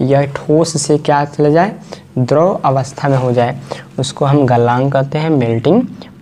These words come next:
पॉइंट कहते हैं। नंबर फ़ाइव में ये बहते नहीं हैं, यानी कि ठोस जो है बहते नहीं हैं। नंबर सिक्स में है कि ये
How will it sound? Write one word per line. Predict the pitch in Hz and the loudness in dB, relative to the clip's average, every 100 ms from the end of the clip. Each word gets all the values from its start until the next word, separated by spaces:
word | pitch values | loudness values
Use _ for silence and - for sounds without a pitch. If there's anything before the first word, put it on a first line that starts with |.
| - | -2
पॉइंट | 117 107 107 - | 0 0 -2 -2
कहते | 110 107 127 | -2 0 0
हैं। | 127 | 2
नंबर | 135 165 | 4 2
फ़ाइव | 165 - 180 185 | 2 0 -2 0
में | 185 185 | 0 0
ये | 185 | 0
बहते | 160 151 147 151 - 156 | 2 2 2 0 2 4
नहीं | 127 127 | 2 2
हैं, | 131 123 | 2 0
यानी | 131 139 160 | 0 0 2
कि | 147 | 0
ठोस | - 151 165 165 | 0 2 2 2
जो | 147 143 | 2 2
है | 143 151 - - - - - - | 2 -2 -6 -16 -16 -16 -12 0
बहते | 127 135 139 143 175 | 4 4 2 0 0
नहीं | 170 151 147 | 2 2 2
हैं। | 139 139 143 - - - - | 2 0 0 -4 -14 -16 -2
नंबर | 156 165 165 | 2 4 2
सिक्स | 180 190 - | 2 0 0
में | 175 165 | 2 2
है | 143 151 165 - - - - - - | 2 -2 -4 -10 -20 -20 -20 -20 -4
कि | - - | -4 0
ये | 175 196 | 2 2